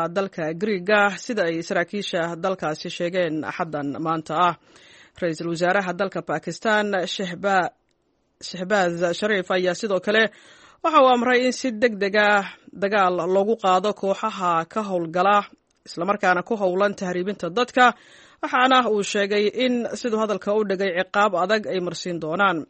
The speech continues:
Sanad kasta ayaa kumanaan dhalinyaro Pakistaaniyiin ah waxa ay galaan safarro halis ah oo ay isku dayayaan inay si sharci darro ah ku galaan Yurub si ay u helaan nolol dhaanta tan ay dalkooda ku haystaan.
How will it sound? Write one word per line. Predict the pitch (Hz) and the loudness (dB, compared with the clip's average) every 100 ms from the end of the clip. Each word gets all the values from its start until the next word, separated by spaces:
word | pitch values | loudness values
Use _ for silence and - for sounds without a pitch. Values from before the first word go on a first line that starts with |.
| - | -12
Sanad | - 208 - | -8 -6 -6
kasta | - 175 220 202 - - - _ - | -8 -4 2 2 0 -10 -20 _ -2
ayaa | 302 277 | 0 0
kumanaan | 262 254 254 262 269 262 | 0 2 4 4 4 2
dhalinyaro | 214 220 214 226 | 0 0 0 0
Pakistaaniyiin | 196 190 190 - 185 185 208 180 | -2 -6 -6 0 0 0 0 0
ah | 160 | -2
waxa | 185 - 175 | -2 -2 -2
ay | 160 156 156 135 - | -2 -2 -4 -6 -10
galaan | - 175 190 196 | -4 2 2 0
safarro | 196 - - 208 | -4 -8 -4 -4
halis | 180 175 233 - | -4 -2 -2 0
ah | 220 220 | 2 2
oo | 175 165 | -2 -2
ay | 170 | -2
isku | 170 - | -4 -6
dayayaan | 214 196 175 214 233 220 - _ _ _ - | -4 -2 0 6 6 6 -2 _ _ _ -2
inay | 302 247 | 0 2
si | 294 | 0
sharci | - 214 190 | -2 -2 -2
darro | 190 208 220 | 0 4 6
ah | 185 170 | 4 2
ku | - 226 | -2 -2
galaan | 196 196 175 170 | 2 4 2 2
Yurub | 202 262 254 220 233 | 0 2 2 0 -2
si | - | 0
ay | 262 247 | 2 2
u | |
helaan | 214 202 196 170 170 165 | 2 2 2 2 0 0
nolol | 190 202 | 2 2
dhaanta | 175 160 160 175 165 | 0 -2 -2 -2 -2
tan | - 180 | -4 -4
ay | 170 | -4
dalkooda | 170 175 - 147 165 | -4 -8 -8 -12 -10
ku | 170 | -10
haystaan. | 147 139 - 196 | -10 -4 2 2